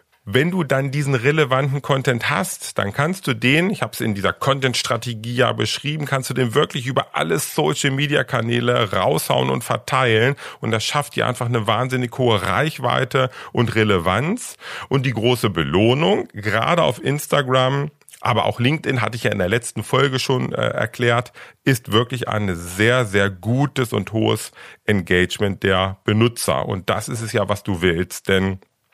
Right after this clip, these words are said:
das bringt dir einfach Interessenten und Interessenten werden zu Kunden. Wenn du hier Unterstützung brauchst, biete ich's hier auch nochmal an. Schreib mir einfach, entweder über meine E-Mail oder per, per Direct Message Instagram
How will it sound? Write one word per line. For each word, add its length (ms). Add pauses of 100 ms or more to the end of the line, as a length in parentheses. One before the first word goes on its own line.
(380)
das 240
bringt 220
dir 120
einfach 240
Interessenten 1000 (460)
und 180
Interessenten 1040 (280)
werden 580
zu 220
Kunden. 720 (1800)
Wenn 220
du 160
hier 320 (100)
Unterstützung 760
brauchst, 580 (480)
biete 380
ich's 80
hier 180
auch 100
nochmal 280
an. 120
Schreib 420
mir 200
einfach, 420
entweder 480
über 300
meine 320
E-Mail 500
oder 460
per, 480
per 240
Direct 400
Message 400
Instagram 880